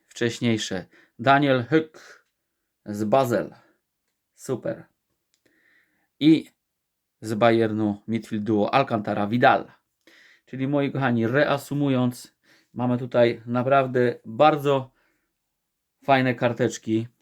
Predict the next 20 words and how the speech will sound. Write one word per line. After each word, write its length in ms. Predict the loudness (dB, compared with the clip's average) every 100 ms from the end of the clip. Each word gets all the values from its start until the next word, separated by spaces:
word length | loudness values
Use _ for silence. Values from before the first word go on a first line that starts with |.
| _ _ _ _ -8
Dwie 320 | 2 4 4
karty 560 | 2 0 0 -2 -4 _ _
Klub 260 | 0 0 2
sto 160 | -4
wpadły. 600 | -2 -4 0 2 2 -2 _ _ _ _ _ -6
Limitka 540 | -2 0 0 -2 -6
srebrna 440 | 0 0 0 -2
z 140 | -4 -2
Aubameyangiem. 880 | -2 0 0 0 0 0 -2 -2 -10 _ _ _ _ _ _ _ _ -6
Jeżeli 360 | 0 2 2
chodzi 380 | 0 -4 -4 0
o 340 | 4 4 0 -6
loga, 420 | 2 4 4 2
to 100 | -2
sami 280 | -4 -2 -2
widzicie 460 | -4 -6 -2 -2
szereg 500 | -2 2 4 4 0
tutaj 360 | -6 -6 -6 -6
kart 360 | -6 -6 -8 -12
logo. 540 | -2 0 2 2 0